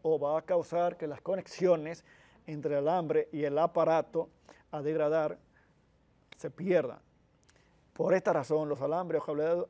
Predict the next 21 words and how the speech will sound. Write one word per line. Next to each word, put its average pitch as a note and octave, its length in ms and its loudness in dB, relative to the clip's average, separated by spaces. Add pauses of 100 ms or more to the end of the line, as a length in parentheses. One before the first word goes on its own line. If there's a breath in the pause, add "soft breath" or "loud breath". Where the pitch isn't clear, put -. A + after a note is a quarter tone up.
o D3 200 -2
cableados D3+ 760 -6
de D#3+ 120 -4
aluminio D#3 600 -8
nunca E3 480 -6
deberían C#3+ 380 -4
de D3 100 -8
ser E3+ 180 -4
insertados D#3 840 -4
a D#3 80 -12
la D3 140 -8
terminación D#3 840 -4 (520 loud breath)
de D3+ 140 -4
tipo F3 540 -4 (180)
stab, - 420 -4 (680)
es D3 60 -18
decir, C#3+ 220 -12
de C3 80 -14
forma D3+ 320 -8
de D3 80 -6
penetrar, D3+ 460 -8